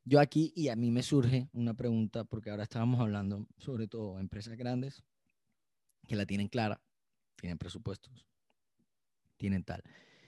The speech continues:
tienen equipo, tal, por hoy.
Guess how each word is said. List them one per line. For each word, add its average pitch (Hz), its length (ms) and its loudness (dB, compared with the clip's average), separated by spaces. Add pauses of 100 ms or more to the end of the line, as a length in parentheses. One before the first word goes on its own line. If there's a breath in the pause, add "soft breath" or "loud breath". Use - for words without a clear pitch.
(280 soft breath)
tienen 98 440 -2 (240)
equipo, 95 420 -6
tal, 87 200 -6 (420)
por 117 200 2 (280)
hoy. 104 280 4